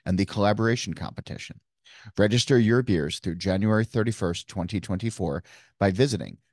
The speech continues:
best of craft beer awards dot com slash register. Don't delay. Learn more and get your beers signed up by visiting best of craft beer awards dot com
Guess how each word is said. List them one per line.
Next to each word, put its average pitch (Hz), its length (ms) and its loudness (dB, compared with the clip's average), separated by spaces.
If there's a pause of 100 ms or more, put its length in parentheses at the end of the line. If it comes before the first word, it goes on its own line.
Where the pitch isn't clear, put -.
(100)
best 98 400 0
of 95 140 -8
craft 104 440 -2
beer 98 240 0
awards 87 520 -2
dot - 260 -8
com 117 480 -2
slash 92 500 -4
register. 78 680 -10 (420)
Don't 104 180 4
delay. 98 320 4 (240)
Learn 107 280 2
more 90 280 2 (160)
and 95 120 -2
get 98 220 -2
your 120 100 0
beers 101 320 -2
signed 113 280 -4
up 82 200 -6
by 87 180 -6
visiting 92 540 -8 (380)
best - 460 0
of 95 120 -6
craft - 460 -2
beer 92 240 0
awards 82 560 -6
dot 85 240 -6
com 69 360 -10